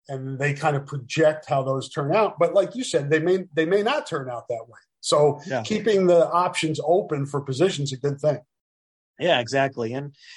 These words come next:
Speaker 2: and, and then they'll move 'em if they need to anyway. But,
Speaker 1: Yep.
Speaker 2: you know, you look at, like, a Jackson Rexroth when he was at Xavier, and he's a walk-on, but he was, like, a hundred ninety, hundred ninety-five
Speaker 1: Yep.
Speaker 2: pounds.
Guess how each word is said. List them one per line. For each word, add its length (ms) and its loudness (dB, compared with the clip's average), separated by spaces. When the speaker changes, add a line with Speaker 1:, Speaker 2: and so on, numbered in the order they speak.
Speaker 2:
and, 260 2
and 120 -2
then 100 0
they'll 160 4
move 260 4
'em 120 -2
if 140 -4
they 140 -4
need 280 -4
to 120 -8
anyway. 480 -8
But, 220 -4
Speaker 1:
Yep. 220 0
Speaker 2:
you 100 -4
know, 140 0
you 160 -6
look 180 0
at, 80 2
like, 220 4
a 100 0
Jackson 500 2
Rexroth 600 0
when 100 -10
he 60 -8
was 140 -8
at 160 -4
Xavier, 520 -2
and 80 -4
he's 160 -2
a 40 0
walk-on, 560 2
but 80 -12
he 80 -4
was, 140 -6
like, 140 2
a 60 -4
hundred 280 -4
ninety, 420 -4
hundred 220 -4
ninety-five 500 0
Speaker 1:
Yep. 80 -2
Speaker 2:
pounds. 400 -2